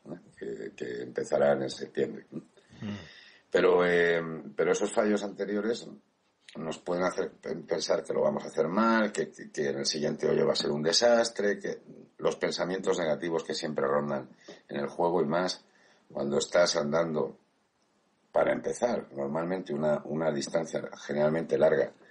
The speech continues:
Speaker 1: eh, tras el drive o tras un segundo golpe en un par cinco, y no te quiero decir en algunos campos donde para llegar al siguiente hoyo pa-, hay que pedir un taxi de lo
Speaker 2: Sí.
Speaker 1: lejos que está, ¿no?
Speaker 2: Sí, sí, sí, sí.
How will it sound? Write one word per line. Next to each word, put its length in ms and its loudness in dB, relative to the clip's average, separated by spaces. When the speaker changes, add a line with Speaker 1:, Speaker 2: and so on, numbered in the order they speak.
Speaker 1:
eh, 680 4
tras 240 4
el 100 -4
drive 420 4
o 320 -6
tras 240 -2
un 80 -6
segundo 380 0
golpe 340 2
en 80 -6
un 100 -8
par 160 -2
cinco, 480 -6
y 100 -6
no 140 -2
te 120 -2
quiero 200 4
decir 300 0
en 120 2
algunos 360 -2
campos 360 0
donde 240 -4
para 220 -2
llegar 240 4
al 100 4
siguiente 400 0
hoyo 320 4
pa-, 200 -6
hay 160 2
que 100 0
pedir 240 2
un 120 -2
taxi 320 0
de 140 -2
lo 100 2
Speaker 2:
Sí. 80 2
Speaker 1:
lejos 260 0
que 100 -8
está, 220 -4
¿no? 60 -10
Speaker 2:
Sí, 240 0
sí, 240 -4
sí, 160 -14
sí. 220 -20